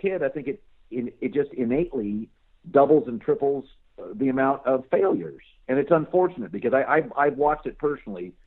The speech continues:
Guys that just needed development, could have used another year or two in college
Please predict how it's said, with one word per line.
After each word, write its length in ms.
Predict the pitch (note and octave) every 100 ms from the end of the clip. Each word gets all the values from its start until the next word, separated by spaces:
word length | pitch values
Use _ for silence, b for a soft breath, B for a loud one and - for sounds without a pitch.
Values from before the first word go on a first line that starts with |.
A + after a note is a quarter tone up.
| - - -
Guys 300 | - B2+ C#3 C3
that 160 | G2+ -
just 340 | D#3+ E3 E3
needed 320 | D3 D3+ B2+
development, 720 | G#2 E2+ A2 D3 C3 C#3 C3+
could 100 | -
have 120 | B2 G#2+
used 240 | B2+ A#2+
another 280 | A2 B2+ C#3
year 340 | A2+ A2+ B2+
or 40 | C3
two 240 | - B2+
in 120 | A2+
college 520 | G#2+ A2 A#2 A#2+ A#2+